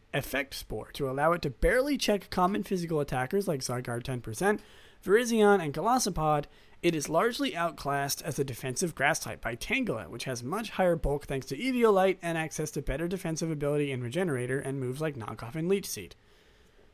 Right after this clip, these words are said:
Um, and it has Giga Drain, Sludge Bomb, Strength Sap, and Sleep Powder with Poisonium Z.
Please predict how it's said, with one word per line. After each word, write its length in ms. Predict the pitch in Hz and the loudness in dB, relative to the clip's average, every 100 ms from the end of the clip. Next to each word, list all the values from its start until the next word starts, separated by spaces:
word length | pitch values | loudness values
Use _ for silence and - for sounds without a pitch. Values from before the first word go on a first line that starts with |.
| _ _ _ _ _ 139 127 _ _ | _ _ _ _ _ -20 -20 _ _
Um, 300 | 147 156 160 | -8 -4 -4
and 120 | 147 147 | -6 -6
it 100 | 151 | -4
has 420 | 156 147 143 143 | -2 -2 -2 0
Giga 300 | 151 214 233 | 4 4 6
Drain, 460 | 208 208 208 208 196 - | 6 8 8 6 0 -6
Sludge 320 | - 226 175 | 4 4 4
Bomb, 400 | 165 160 165 160 _ _ _ _ _ _ _ - - | 4 2 2 -4 _ _ _ _ _ _ _ -20 -20
Strength 360 | - - 185 220 | -14 -2 -2 -2
Sap, 300 | - 127 123 | -4 -4 -6
and 180 | 147 131 | -6 -4
Sleep 340 | - 269 294 | -2 -2 0
Powder 380 | - 117 113 139 | -2 -2 -4 -2
with 220 | 143 139 | -2 -4
Poisonium 560 | - 139 156 185 214 196 | -2 0 2 2 4 2
Z. 300 | 139 127 | 0 -4